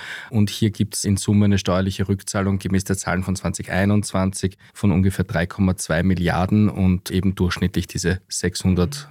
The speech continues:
Euro. Interessant ist, dass Steuern ja niemanden so richtig glücklich machen, nicht? Keiner zahlt wirklich wahnsinnig gerne Steuern. Es wär immer schön, wenn mehr netto vom Brutto bleiben würde.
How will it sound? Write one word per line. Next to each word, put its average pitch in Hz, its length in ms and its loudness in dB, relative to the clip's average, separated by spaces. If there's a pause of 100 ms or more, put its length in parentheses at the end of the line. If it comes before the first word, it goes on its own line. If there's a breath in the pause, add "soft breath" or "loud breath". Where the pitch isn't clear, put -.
(220)
Euro. 85 460 -2 (600 loud breath)
Interessant 135 580 0
ist, 175 260 0
dass - 280 0
Steuern 143 840 2 (260)
ja 117 200 4
niemanden 120 500 4
so 110 160 0
richtig 101 380 0
glücklich 90 420 0
machen, - 380 -2 (100)
nicht? 131 420 0
Keiner 110 280 0
zahlt 107 360 0
wirklich 101 320 -2
wahnsinnig 95 520 0
gerne 92 340 2
Steuern. 123 480 2 (240 soft breath)
Es - 80 -8
wär 110 80 4
immer 107 180 2
schön, 107 320 4
wenn 107 140 4
mehr 95 500 2
netto 98 380 2
vom 95 220 0
Brutto 104 300 -2
bleiben 104 360 2
würde. 117 320 2